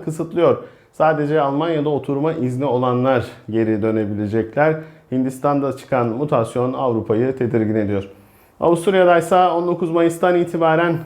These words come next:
aşılananlara, test yaptıranlara ve iyileşenlere yeşil kimlik verilecek. Bununla restorana, otele, spor salonuna girilebilecek.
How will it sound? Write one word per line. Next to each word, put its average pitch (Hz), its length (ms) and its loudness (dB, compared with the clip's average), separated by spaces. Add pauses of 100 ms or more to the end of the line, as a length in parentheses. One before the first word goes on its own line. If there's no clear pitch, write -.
aşılananlara, 151 760 -2
test 165 280 -4
yaptıranlara 156 640 2
ve 175 100 2
iyileşenlere 160 840 0 (280)
yeşil 147 320 2
kimlik 120 380 2
verilecek. 113 560 2 (340)
Bununla 151 340 4
restorana, 139 580 2
otele, 135 300 0
spor - 300 0
salonuna 117 480 2
girilebilecek. 127 760 2